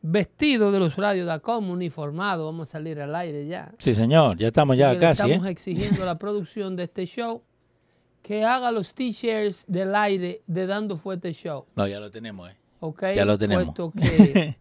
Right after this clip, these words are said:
Speaker 2: <laughs>
Speaker 1: no podemos estar ensuciando las ropitas.
Speaker 2: <laughs> Dale, la gente te está escuchando, eh, estamos arreglando el, el problema de, de la cámara.
Speaker 1: Estamos,
Speaker 2: Dale.
Speaker 1: eh, en audio solamente porque tenemos aquí una pequeña dificultad técnica.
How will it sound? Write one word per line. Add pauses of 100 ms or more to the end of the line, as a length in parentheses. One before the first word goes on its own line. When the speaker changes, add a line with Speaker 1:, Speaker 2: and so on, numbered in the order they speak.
(300)
Speaker 2:
<laughs>
Speaker 1:
no
podemos
estar
ensuciando
las
ropitas.
Speaker 2:
<laughs>
Dale, (440)
la
gente
te
está
escuchando,
eh,
estamos
arreglando
el,
el
problema
de,
de
la
cámara.
Speaker 1:
Estamos,
Speaker 2:
Dale. (160)
Speaker 1:
eh,
en
audio
solamente
porque
tenemos
aquí
una
pequeña
dificultad
técnica.